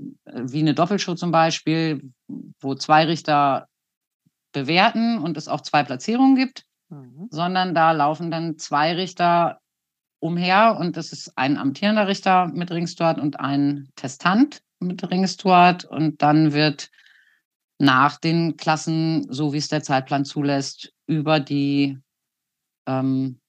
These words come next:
Speaker 1: Platzierung und die entsprechenden Bewertungen gesprochen.
Speaker 2: Mhm.
Speaker 1: Und dann braucht man da drei Stück von, wenn mich nicht alles täuscht. Das kann man auf der Homepage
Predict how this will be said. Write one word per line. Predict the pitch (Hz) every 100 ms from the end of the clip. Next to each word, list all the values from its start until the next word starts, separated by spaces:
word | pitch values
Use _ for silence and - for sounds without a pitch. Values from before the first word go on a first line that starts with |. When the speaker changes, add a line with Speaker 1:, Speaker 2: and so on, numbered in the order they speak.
| _
Speaker 1:
Platzierung | - 165 - - 151 139 139 143 139 - _ -
und | 135 135 135 - _ -
die | 135 131
entsprechenden | 113 131 - 131 143 135
Bewertungen | 131 123 127 127 131 131 131 -
gesprochen. | - - - - - - _ _ -
Speaker 2:
Mhm. | 165 233 427 _
Speaker 1:
Und | 143 139
dann | - 131 135 135 - _ -
braucht | 135 135 -
man | 143
da | 139
drei | 135 - -
Stück | 135 - 151 -
von, | - 185 196 254 277 _ _ _ _ _
wenn | - 180
mich | 185 190
nicht | 180 -
alles | 180 196
täuscht. | - 196 202 285 - - _ _ _ _ _ _ _ _ _ _ _ _ _ _
Das | 151 151 -
kann | - 165
man | 170 170
auf | 143 139
der | - 139 143
Homepage | 151 170 165 151